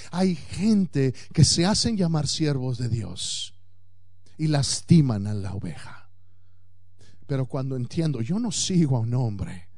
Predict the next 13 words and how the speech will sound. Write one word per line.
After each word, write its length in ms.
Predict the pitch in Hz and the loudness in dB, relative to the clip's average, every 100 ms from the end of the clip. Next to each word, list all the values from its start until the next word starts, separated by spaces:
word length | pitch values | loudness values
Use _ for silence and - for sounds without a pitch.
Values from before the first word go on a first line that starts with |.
| - - - - - | -14 -14 -14 -14 -4
yo 100 | 170 | -4
sigo 480 | - - 151 120 110 | -2 0 2 2 0
al 80 | |
pastor 540 | - 104 - - 117 107 | -2 -6 -6 -2 0 0
de 100 | 110 | 0
pastores. 1080 | - - - - 85 82 101 - - - - - - - - - - - - - - - - - | -2 -4 -4 -4 -2 -4 -8 -6 -4 -6 -8 -12 -14 -14 -14 -14 -14 -14 -14 -14 -16 -14 -14 -10
Entonces 360 | 123 143 139 127 | -2 0 0 -2
puedo 260 | - 143 127 | 0 0 2
ser 280 | 139 123 | 0 -2
libre 340 | 117 127 101 101 | 0 2 2 0
de 100 | 104 | -6
esas 220 | 92 104 | -6 -10
cosas. 460 | - 107 - - | -10 -10 -8 -10